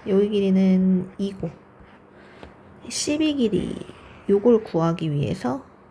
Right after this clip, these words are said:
볼 건데 여기가 알파면 요만큼은 구십 빼기 알파가 되겠지. 여기는 구십 빼기 알파라는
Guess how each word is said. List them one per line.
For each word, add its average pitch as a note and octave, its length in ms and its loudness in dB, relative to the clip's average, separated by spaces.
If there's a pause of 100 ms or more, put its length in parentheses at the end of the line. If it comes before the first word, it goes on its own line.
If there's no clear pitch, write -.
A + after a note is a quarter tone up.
(160)
볼 F3 140 -2
건데 F3 440 0 (800)
여기가 G#3 420 4
알파면 F3 960 0 (380)
요만큼은 F3 1040 0 (220)
구십 - 400 -6
빼기 C#4 220 0
알파가 D#3+ 480 -2
되겠지. - 520 -8 (720)
여기는 F3+ 400 2
구십 F#3+ 400 -6
빼기 A3+ 380 -4 (640)
알파라는 F3 760 0